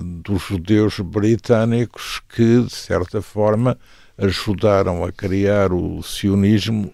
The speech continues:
em, em Londres, eh, de que ele é o ramo intelectual, académico, universitário, e, portanto, é uma pessoa que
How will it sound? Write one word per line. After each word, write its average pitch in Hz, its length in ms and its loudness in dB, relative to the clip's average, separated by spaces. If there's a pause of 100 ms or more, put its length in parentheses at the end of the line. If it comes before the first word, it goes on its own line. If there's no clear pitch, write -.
(100)
em, 90 400 -4 (140)
em 90 140 -8
Londres, 113 420 2 (540)
eh, 85 540 -8 (680)
de - 180 -12
que - 140 -2
ele 95 500 2
é 98 220 0
o 98 80 -6
ramo 92 600 -4
intelectual, 90 840 -4
académico, 82 880 -6
universitário, 110 800 -4 (520)
e, 52 300 -12
portanto, 82 560 -8
é 82 140 -6
uma 90 200 -6
pessoa 92 420 -4
que 101 160 -6